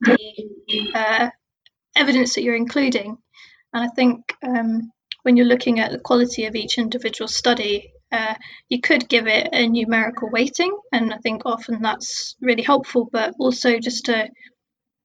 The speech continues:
a way of describing these more just with,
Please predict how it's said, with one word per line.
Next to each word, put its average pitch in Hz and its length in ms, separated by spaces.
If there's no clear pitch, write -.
a 294 80
way 254 280
of 247 120
describing 254 680
these 233 280
more 226 240
just 247 240
with, 226 180